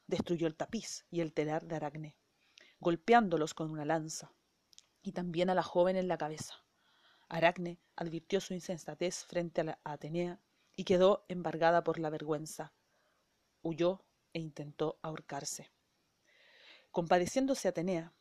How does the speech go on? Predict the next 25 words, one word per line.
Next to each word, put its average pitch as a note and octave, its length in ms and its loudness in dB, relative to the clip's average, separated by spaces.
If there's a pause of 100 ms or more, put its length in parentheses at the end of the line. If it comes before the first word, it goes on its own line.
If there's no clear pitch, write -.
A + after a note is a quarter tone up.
(280)
suavizó G3 600 2
el G3 120 -2
cruel F#3 320 2
destino G3 420 -2
de F3+ 100 4
la D#3+ 120 0
que D#3+ 80 -12
estaba E3 320 2
colgada. D3+ 520 -4 (560)
Entonces F3+ 760 -4 (100)
roció F3+ 420 -2
con F3 140 -4
jugos E3+ 380 -6
de E3+ 120 -4
hierba E3 360 0
su - 160 -8
cabello, D#3 500 -4 (380)
aflojó F3 420 2
la D#3+ 120 0
soga F3+ 440 -4 (300)
y F#3+ 100 -8
cayeron G3+ 340 4
enseguida F#3 560 -2
sus - 220 -12
orejas, E3 520 -6